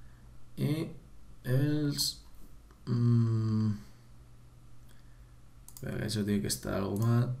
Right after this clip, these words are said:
Ah, los dos puntos. <laughs> Siempre se me olvidan. Vale.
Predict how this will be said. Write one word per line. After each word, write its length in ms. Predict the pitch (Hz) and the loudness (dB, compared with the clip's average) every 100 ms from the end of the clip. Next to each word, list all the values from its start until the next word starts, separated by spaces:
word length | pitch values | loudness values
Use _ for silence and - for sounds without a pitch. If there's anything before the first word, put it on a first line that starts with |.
| - | 0
Ah, 280 | 120 110 - - - - - - - - | 4 4 0 0 2 4 2 -4 -14 -12
los 100 | 123 | -4
dos 120 | 95 | -4
puntos. 340 | - 95 90 107 - - - - | 0 -2 -2 -2 -2 -4 -6 -6
<laughs> 380 | - - - - | -6 -6 -8 -4
Siempre 240 | - 107 | 2 4
se 100 | 98 | 4
me 100 | 98 | 4
olvidan. 360 | 95 90 95 131 - - - - - - - - - - - - - - - | 2 2 0 -2 -4 -10 -16 -20 -18 -16 -16 -16 -16 -16 -16 -16 -12 -10 -6
Vale. 360 | 101 92 - | -2 -2 -4